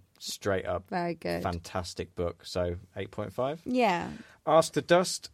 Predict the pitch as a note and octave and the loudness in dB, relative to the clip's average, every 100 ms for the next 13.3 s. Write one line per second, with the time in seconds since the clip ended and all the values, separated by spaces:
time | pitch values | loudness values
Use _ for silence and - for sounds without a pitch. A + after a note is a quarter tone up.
0 | - - D3 C#3 - C#3+ C#3+ D3+ D3+ D3+ | -14 0 2 2 2 2 2 4 6 4
1 | - - A#2 A2 A2+ A2 G#2+ G2 F#2 G#2+ | 0 0 2 2 2 0 0 -4 -6 -4
2 | A2+ - - - G#2 G#2 - - - B2+ | -4 -4 -14 -4 -2 -2 -4 -18 4 6
3 | A#2 D#2+ D#2+ - - F#2+ F#2 F2 E2+ G#2+ | 8 4 0 -10 -4 -2 -2 -4 -4 -2
4 | F#2 G#2+ C#3 A2 G#2+ B2+ - C3+ D#3 D3 | -2 2 4 6 4 0 -4 2 4 4
5 | C#3 C3+ C3+ C#3 C3+ D3+ G2 - - C#4 | 2 0 0 0 0 -6 -6 -12 4 6
6 | D4 - D#4 E4 E4 E4 F#4 F#4 - B3+ | 6 6 6 6 4 4 2 0 -2 0
7 | C4+ G3 F3+ A3+ A3 A3 A3 G3+ A3+ F3 | 4 4 2 2 2 2 0 0 2 4
8 | D#3+ E3+ - _ _ - F#3+ D3+ - F#3+ | 2 -2 -6 _ _ -2 -2 -2 -2 0
9 | F3 F3 F3 D#3 - - - - E3+ D#3+ | 2 2 0 -2 -2 -6 -4 0 2 2
10 | D#3 - E3+ C#3+ - - F3 - - D#3+ | 0 -2 -6 -6 -10 -6 -4 -4 -10 -12
11 | - D#3 D#3 - - _ _ F3 - - | -8 -8 -10 -20 -20 _ _ -10 -10 -6
12 | E3+ D#3+ - - D3 D3 A#2 D3+ - C3 | -4 -4 -6 -8 -6 -6 -6 -10 -12 -12
13 | C#3 - - | -12 -12 -20